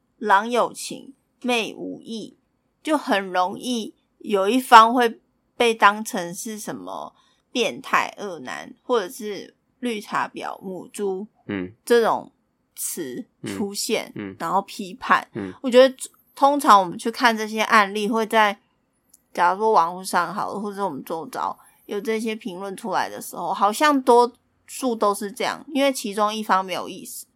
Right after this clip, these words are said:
Speaker 1: 然后另外一方就觉得我一直在跟你示好，然后你，你却利用我这样，
Speaker 2: 嗯。
Speaker 1: 所以我就会觉得你就是，啊，绿茶婊啊，或者是你就是恶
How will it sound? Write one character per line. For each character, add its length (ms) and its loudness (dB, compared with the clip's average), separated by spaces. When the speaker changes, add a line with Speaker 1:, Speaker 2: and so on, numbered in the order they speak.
Speaker 1:
然 200 8
后 180 12
另 180 2
外 160 8
一 40 6
方 180 2
就 80 -2
觉 140 -2
得 100 0
我 140 -2
一 80 0
直 40 -4
在 160 4
跟 160 -4
你 80 -8
示 300 -8
好， 280 0
然 120 -4
后 200 -2
你， 240 -12
你 120 -10
却 220 -2
利 240 -8
用 320 -2
我 240 -12
这 100 -14
样， 160 -10
Speaker 2:
嗯。 100 -8
Speaker 1:
所 120 -4
以 60 0
我 200 -4
就 200 -6
会 180 -2
觉 200 -8
得 120 -12
你 180 -14
就 120 -20
是， 260 -10
啊， 220 -4
绿 180 -6
茶 320 -10
婊 120 -2
啊， 260 -2
或 140 -10
者 120 -18
是 180 -14
你 180 -14
就 200 -14
是 260 -12
恶 240 -8